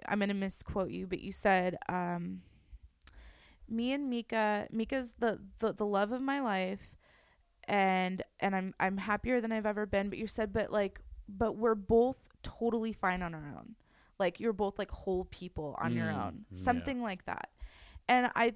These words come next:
Speaker 1: I thought that was really interesting 'cause I think so many of us depend on, like, our spouse or our partner to
Speaker 2: Yeah.
Speaker 1: fill some sort of void or, or make us whole.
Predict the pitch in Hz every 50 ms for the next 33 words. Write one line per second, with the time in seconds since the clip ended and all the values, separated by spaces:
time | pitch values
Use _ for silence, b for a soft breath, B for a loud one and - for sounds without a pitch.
0 | - - - 233 240 240 - 294 285 - - - - 240 214 233 233 220 196 202
1 | 208 - 214 - - 220 208 220 202 214 214 214 - 226 226 214 - - - 220
2 | 202 208 208 208 208 202 202 208 - - - 208 - - - 196 185 185 185 185
3 | 180 185 180 180 - - - 185 190 - - 175 180 185 - - 185 180 175 175
4 | - - - 175 - 180 180 180 175 180 180 - - 190 175 180 175 - - 185
5 | 185 - - 185 185 185 175 - 180 180 170 175 170 170 165 165 175 B B B
6 | B B B - - 196 196 196 196 196 185 - 185 185 185 - - - 180 175
7 | 175 170 175 175 175